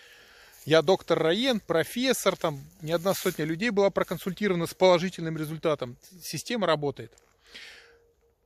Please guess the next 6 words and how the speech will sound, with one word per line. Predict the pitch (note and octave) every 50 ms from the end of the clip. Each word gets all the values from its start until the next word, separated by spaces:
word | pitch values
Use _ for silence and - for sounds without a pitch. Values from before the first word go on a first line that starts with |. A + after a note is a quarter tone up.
| _ _ _ _ _
Второй | - - G3+ G#3+ A#3+ B3+ A#3
момент. | G3+ F#3 E3+ E3 C#3+ B2 A2+ - - - - _ _ _ _ _ _ _ _ _ _ _ _ _ -
Э, | F3 D#3+ D#3 D#3+ D#3 D3+ C#3+ C#3
работаем | D#3 F3 E3 E3+ B3+ C4+ - - G#3+ G3 F#3
с | - - F3
вами | E3 G#3 G#3+ G#3 G3 F#3+ F#3 E3+ D3+